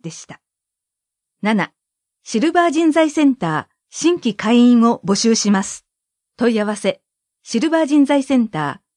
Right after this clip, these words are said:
新宿七の三の二十九、新宿ここから広場仕事棟、電話、三二零九三一八一、ファックス、三二零九四二八八、ホームページ、エイチティーティーピーエスコロン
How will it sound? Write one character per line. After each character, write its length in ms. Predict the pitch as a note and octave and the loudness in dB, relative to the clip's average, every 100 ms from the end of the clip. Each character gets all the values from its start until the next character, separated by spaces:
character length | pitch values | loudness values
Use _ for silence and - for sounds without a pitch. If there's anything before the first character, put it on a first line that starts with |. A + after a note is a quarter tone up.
| _ | _
新 280 | - D4+ D4+ | 0 0 0
宿 220 | D4+ C4+ | 0 2
七 240 | D#4 D#4+ | 4 4
の 100 | A#3+ | 0
三 240 | G3 A3 A3+ | 0 0 0
の 120 | A3 | 2
二 140 | A#3+ | 2
十 200 | G#3+ F3+ | 0 -4
九、 300 | - F#3+ D#3 _ _ | -4 -6 -6 _ _
新 240 | - C#4+ | 2 4
宿 280 | C#4 C#4 - | 4 0 -4
こ 120 | - A3+ | -4 -4
こ 140 | E4 | -2
か 140 | E4 | 0
ら 80 | D#4+ | 0
広 260 | D#4 D#4 A3+ | 0 0 0
場 100 | D#3+ | -2
仕 140 | - | -4
事 240 | F3+ G#3+ G3+ | -4 -4 -4
棟、 360 | F3+ E3+ - _ _ _ | -2 -4 -6 _ _ _
電 220 | F#3+ F#3 | -6 -4
話、 180 | F3+ - _ _ | -4 -6 _ _
三 260 | - C#4+ D#4 | -4 -2 2
二 180 | D4+ B3 | 2 2
零 160 | G#3+ | 0
九 220 | G#3+ A3 G3+ | -2 -4 -4
三 300 | B3+ C#4+ C#4+ | 0 2 2
一 180 | C#4+ | 0
八 340 | G3+ F3+ - F#3+ | -6 -8 -4 -6
一、 300 | F3+ D#3 - _ _ _ | -6 -12 -16 _ _ _
フ 60 | A3+ | -8
ァ 40 | |
ッ 20 | |
ク 80 | G#3+ | -8
ス、 240 | - F#3 - _ | -10 -12 -14 _
三 260 | - C#4 C4+ | -4 0 4
二 180 | C4+ A#3+ | 4 4
零 180 | G#3+ G#3+ | 2 0
九 220 | G#3+ F#3+ | -2 0
四 260 | G#3 D4+ D#4+ | 2 2 2
二 220 | D#4+ A#3 | 2 0
八 260 | G3+ - | -2 -6
八、 340 | F#3+ F#3+ - - _ _ _ _ | -6 -6 -12 -18 _ _ _ _
ホ 120 | A#3 | 0
ー 40 | B3+ | 2
ム 140 | B3 | 2
ペ 160 | B3 G#3+ | 0 -4
ー 40 | |
ジ、 220 | - - _ _ _ | -6 -14 _ _ _
エ 120 | C#4 | -2
イ 40 | E4+ | -2
チ 160 | - | -4
テ 100 | - D4+ | -6 -4
ィ 40 | |
ー 0 | |
テ 140 | - C#4+ | -2 -4
ィ 20 | |
ー 20 | |
ピ 220 | - C#4 | -2 -4
ー 40 | - | -2
エ 80 | C4+ | -4
ス 100 | - | -6
コ 140 | - G#3+ | -6 -2
ロ 120 | E3+ | -2
ン 120 | - | -6